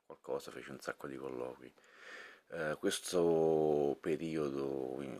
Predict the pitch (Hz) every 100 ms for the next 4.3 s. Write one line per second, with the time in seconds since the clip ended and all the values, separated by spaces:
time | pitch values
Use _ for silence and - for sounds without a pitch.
0 | - 67 69 - 69 69 65 - 60 64
1 | 69 - 92 107 71 69 - 73 65 65
2 | 67 64 - 65 69 67 65 67 64 65
3 | 69 64 - 73 65 71 73 69 - -
4 | - -